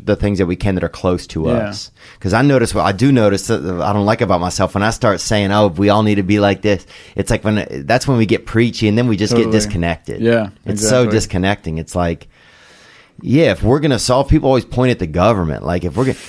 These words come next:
Speaker 1: the government's just us.
Speaker 2: Yeah, they're people that
Speaker 1: <laughs>
Speaker 2: we
Speaker 1: Yeah,
Speaker 2: chose.
Speaker 1: yeah.
Speaker 2: <laughs>
Speaker 1: And they're just humans.
Speaker 2: Yeah,
Speaker 1: Like, if
Speaker 2: yeah.
Speaker 1: we're, if something's gonna be different, we have to make it. We have to
Speaker 2: Right.
Speaker 1: do it.
Speaker 2: Yeah, it reflects what we said we wanted, basically.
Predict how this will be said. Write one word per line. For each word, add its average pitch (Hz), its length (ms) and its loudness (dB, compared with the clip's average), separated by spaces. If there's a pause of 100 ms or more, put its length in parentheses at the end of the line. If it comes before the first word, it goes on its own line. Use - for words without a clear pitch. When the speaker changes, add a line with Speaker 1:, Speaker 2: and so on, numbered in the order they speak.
(160)
Speaker 1:
the 117 80 0
government's 170 300 0
just 120 140 -2
us. 104 560 -2
Speaker 2:
Yeah, 147 220 4
they're 120 160 2
people 127 400 0
that 117 240 2
Speaker 1:
<laughs> 110 260 2
Speaker 2:
we 139 140 2
Speaker 1:
Yeah, 120 60 -2
Speaker 2:
chose. 131 540 0
Speaker 1:
yeah. 202 440 0
Speaker 2:
<laughs> - 220 -2
Speaker 1:
And 220 200 2
they're 190 100 2
just 175 240 0
humans. 143 500 2
Speaker 2:
Yeah, 113 60 2
Speaker 1:
Like, 107 260 0 (160)
if 139 140 2
Speaker 2:
yeah. 107 120 -2
Speaker 1:
we're, 131 120 2
if - 220 -2
something's 175 360 0
gonna 143 120 2
be 127 100 2
different, 120 380 0
we 143 180 4
have 139 200 -2
to 110 100 -2
make 95 240 0
it. 87 100 -4
We 127 160 4
have 123 160 2
to 110 60 0
Speaker 2:
Right. 131 140 2
Speaker 1:
do 120 200 2
it. - 160 -6
Speaker 2:
Yeah, 110 360 0 (100)
it 113 160 0
reflects 113 720 -2 (380)
what 110 400 -2
we 113 400 2 (920)
said 110 280 0
we 113 100 0
wanted, 107 460 0
basically. 101 640 -8